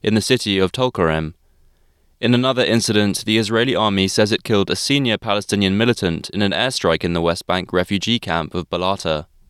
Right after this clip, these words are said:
Medicine for Israeli hostages was en route to Gaza on Wednesday as fighting continued there,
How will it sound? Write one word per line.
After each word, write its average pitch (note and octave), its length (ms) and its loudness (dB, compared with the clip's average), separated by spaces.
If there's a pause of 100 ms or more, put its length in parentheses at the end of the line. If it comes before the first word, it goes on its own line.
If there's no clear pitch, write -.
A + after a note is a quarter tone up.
(1300)
Medicine C#3+ 460 0
for B2+ 120 0
Israeli A2+ 440 2
hostages G#2+ 580 0
was G2+ 160 0
en A2+ 160 2
route A2+ 160 4
to A2 100 0
Gaza A2+ 440 0
on F2+ 180 0
Wednesday F2+ 460 2
as F2 160 -2
fighting G#2+ 320 0
continued G#2+ 480 0
there, F2+ 280 0